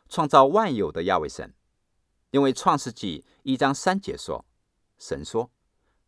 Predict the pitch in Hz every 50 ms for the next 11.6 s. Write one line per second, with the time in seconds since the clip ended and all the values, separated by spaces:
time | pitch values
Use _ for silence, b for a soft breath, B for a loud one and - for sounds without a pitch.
0 | _ _ - 101 92 71 - - - 123 147 147 - _ _ _ _ _ _ _
1 | _ _ _ - 254 233 147 95 78 64 64 - 76 65 - - _ _ _ _
2 | _ _ _ _ _ _ _ _ _ - - 190 170 147 139 131 107 78 - -
3 | _ _ _ _ _ - 165 - 143 - 160 180 185 156 - 110 262 - - 247
4 | 226 165 113 95 80 76 65 - - _ _ _ _ _ _ _ _ _ _ _
5 | _ _ _ _ _ _ _ - 101 90 78 69 - - 123 143 170 - _ _
6 | _ _ _ _ _ _ _ _ _ _ - - 151 135 139 143 147 - _ _
7 | _ _ _ _ _ _ _ 226 220 151 90 - - _ _ _ _ _ _ _
8 | _ _ - - - 101 76 131 - - _ _ _ _ _ _ _ _ - _
9 | - 185 139 117 - - 90 - - 57 - - _ _ _ _ _ _ _ _
10 | _ - - 170 165 160 - - 147 98 - - - _ _ _ _ _ _ -
11 | 147 147 - - 247 202 143 - 107 76 64